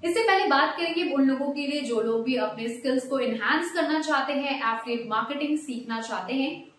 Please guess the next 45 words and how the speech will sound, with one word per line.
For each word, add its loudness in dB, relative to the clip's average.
उनके 6
लिए 4
मैंने 2
डिस्क्रिप्शन -2
box 0
में 6
एक 0
link -8
को -2
drop -2
किया 2
है, -4
तो 2
आप 6
सभी 2
जाकर 4
जरूर 0
check -4
करें। -4
जैसे 6
ही 4
check 0
करेंगे -2
तो 2
आप 4
सभी -2
देखेंगे 0
कि -2
वहां 0
पर -4
आप -2
सभी 0
को -2
तीन 2
दिनों 2
का 2
free 4
एफिलिएट 0
marketing 0
का 2
demo 0
class -4
मिल -2
रहा 2
है, -2